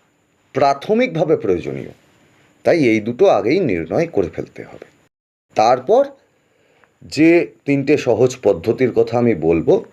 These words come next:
সেই অনুযায়ী এই পৈতৃক সম্পত্তি বা উত্তরাধিকার সূত্রে প্রাপ্ত সম্পত্তিকে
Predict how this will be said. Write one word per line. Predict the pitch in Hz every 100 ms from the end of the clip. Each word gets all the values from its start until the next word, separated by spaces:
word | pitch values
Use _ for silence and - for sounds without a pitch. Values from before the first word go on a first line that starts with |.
| _ _ _ _
সেই | - 143 175
অনুযায়ী | 127 85 80 120 233 - _ _ _ _ -
এই | 101
পৈতৃক | - 92 82 - 92 87
সম্পত্তি | 101 87 85 - - 196 - - _ _ _
বা | - 104 170 - _ _ _ _ -
উত্তরাধিকার | 131 143 127 101 98 107 98
সূত্রে | - 95 90 87
প্রাপ্ত | 87 85 -
সম্পত্তিকে | 90 80 76 78 - 90 175